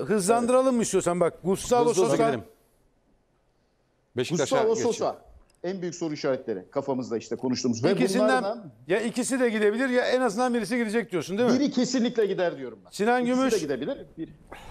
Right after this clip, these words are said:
Speaker 3: Sinan Gümüş de gider.
Speaker 1: Osayi.
Speaker 3: Osayi'ye müşteri var diye duydum. Mehmet Emin. Başkanın söylediği herkes başka yönlere çekti ama altı milyon euroluk bir teklif mevzusu vardı ya.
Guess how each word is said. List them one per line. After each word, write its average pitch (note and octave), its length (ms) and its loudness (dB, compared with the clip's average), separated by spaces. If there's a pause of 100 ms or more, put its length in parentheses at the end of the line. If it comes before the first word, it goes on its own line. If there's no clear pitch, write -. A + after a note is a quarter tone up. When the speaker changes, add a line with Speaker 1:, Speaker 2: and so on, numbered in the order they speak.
Speaker 3:
Sinan F#3 240 -2
Gümüş F3+ 260 -4
de E3+ 60 0
gider. C#3 240 0 (800)
Speaker 1:
Osayi. A#3 600 2 (1400)
Speaker 3:
Osayi'ye A3+ 560 0
müşteri G3 420 -4
var E3+ 220 2
diye D3+ 160 -2
duydum. D3 280 -6 (840)
Mehmet C#3+ 320 -2
Emin. E3+ 280 -4 (400)
Başkanın D#3 500 0
söylediği F3+ 440 2
herkes F#3 340 0
başka E3 260 -2
yönlere F3 320 -2
çekti D#3 280 -4
ama F3+ 120 0
altı D#3 260 0
milyon F3 320 -2
euroluk D#3+ 300 0
bir D#3 60 -8
teklif - 460 -4
mevzusu D#3 340 4
vardı F#3 240 4
ya. G2+ 160 -2